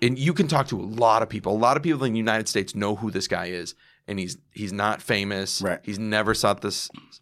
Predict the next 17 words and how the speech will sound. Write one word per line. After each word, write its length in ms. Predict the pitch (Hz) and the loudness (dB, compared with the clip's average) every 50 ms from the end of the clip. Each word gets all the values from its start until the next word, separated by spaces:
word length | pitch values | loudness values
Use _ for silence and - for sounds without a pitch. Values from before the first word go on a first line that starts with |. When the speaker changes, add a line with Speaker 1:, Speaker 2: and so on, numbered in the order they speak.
| _ | _
Speaker 1:
sought 360 | - - - 107 98 95 - 104 | -6 -2 0 0 0 0 -2 -2
the, 260 | 101 98 95 - - - | -2 -2 -4 -6 -8 -8
the, 420 | - 101 95 92 90 92 90 - - - | -4 -4 -2 -2 -2 -4 -4 -6 -10 -12
the 160 | 98 98 90 | -12 -10 -8
spotlight, 640 | - - - - 92 90 - - 92 87 87 90 - - - - _ _ | -8 -2 0 2 2 2 2 2 0 0 0 -2 -8 -14 -20 -20 _ _
but 120 | - 92 104 | -4 -4 -2
he's 140 | 90 143 - _ _ - - | -4 -4 -8 _ _ -2 2
arguably 420 | - 104 110 107 110 98 101 98 | 2 4 4 2 2 0 0 0
one 140 | 95 95 92 | 0 0 -2
of 60 | 90 | -4
the 120 | 92 - - - _ _ | -4 -8 -10 -14 _ _
best, 440 | - 98 92 - - - - - - _ _ _ _ _ _ _ _ _ _ _ _ _ _ _ _ | 0 0 0 -2 -4 -6 -6 -8 -12 _ _ _ _ _ _ _ _ _ _ _ _ _ _ _ _
not 300 | - 127 139 - - - | -4 -4 -4 -4 -6 -4
wine 240 | 104 101 131 156 156 147 | 0 2 2 2 2 0
professionals, 560 | 135 95 - - 98 - - 69 64 - - | -4 -4 -4 -6 -6 -6 -10 -12 -12 -12 -6
hospitalitarians 1400 | - - 123 117 - - - - - - - 113 113 107 98 101 107 104 107 101 98 98 95 90 92 92 90 | -2 0 0 0 -2 -6 -12 -12 -8 -4 -2 0 2 2 0 0 0 0 0 0 -2 -4 -6 -8 -10 -10 -12
Speaker 2:
Mm. 20 | - | -12